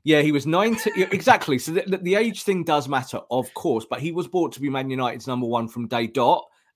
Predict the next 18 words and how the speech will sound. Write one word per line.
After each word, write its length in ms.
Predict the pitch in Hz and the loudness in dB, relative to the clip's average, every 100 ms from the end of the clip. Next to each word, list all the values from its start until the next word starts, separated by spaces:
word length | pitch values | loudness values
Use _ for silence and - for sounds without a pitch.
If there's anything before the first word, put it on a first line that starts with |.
| - | -2
and, 320 | 123 120 117 - | -2 -2 -8 -8
and 140 | 127 | -8
he 120 | 127 | -6
was. 500 | 139 190 - - - - _ _ _ | -2 0 0 -4 -14 -18 _ _ _
You 120 | 131 | -6
know, 100 | 120 | -4
there 100 | 117 | -2
wasn't 300 | 131 151 139 | 0 -2 -4
really 240 | 120 139 120 | -4 -2 -2
a 80 | 117 | 0
lot 160 | 135 | 0
of 80 | 127 | -2
choices 440 | - 190 185 - - | -4 -2 -2 -8 -14
<laughs> 80 | - | -8
around 160 | 160 - | -8 -6
at 120 | - - | -8 -8
that 260 | 131 170 | -8 -10
time. 280 | - 143 120 | -4 -2 -2